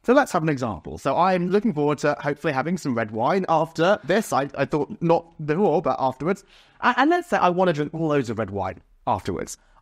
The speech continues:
I could look up and find a study showing that people who drink more red wine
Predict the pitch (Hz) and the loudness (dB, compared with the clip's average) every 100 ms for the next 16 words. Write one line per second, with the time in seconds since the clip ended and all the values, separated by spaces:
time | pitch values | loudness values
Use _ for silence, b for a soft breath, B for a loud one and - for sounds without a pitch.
0 | - 311 240 190 151 147 151 139 135 - | 0 2 2 0 0 0 -2 -4 -6 -2
1 | 254 247 190 156 147 123 123 127 - - | 0 2 0 -2 -2 -2 -2 -4 -4 -2
2 | 147 135 131 127 - - 330 254 226 160 | -2 0 -2 -2 -4 -4 0 4 4 4
3 | 151 131 117 107 104 110 104 101 101 107 | 2 0 -2 -2 -6 -4 -2 -2 -2 -2